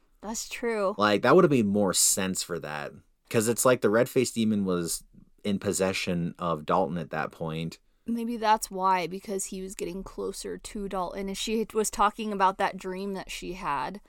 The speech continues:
Speaker 1: where she saw that figure in Dalton's room.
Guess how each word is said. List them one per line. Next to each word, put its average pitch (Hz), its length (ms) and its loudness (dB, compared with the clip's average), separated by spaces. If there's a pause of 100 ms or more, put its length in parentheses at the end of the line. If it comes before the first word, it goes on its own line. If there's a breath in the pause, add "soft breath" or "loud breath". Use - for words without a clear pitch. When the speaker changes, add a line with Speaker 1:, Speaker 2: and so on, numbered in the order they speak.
(340 soft breath)
Speaker 1:
where 190 140 -4
she 190 220 -8
saw 170 580 0
that 151 240 -4
figure 170 560 -10
in 170 220 -14
Dalton's 185 400 -8
room. 180 360 -10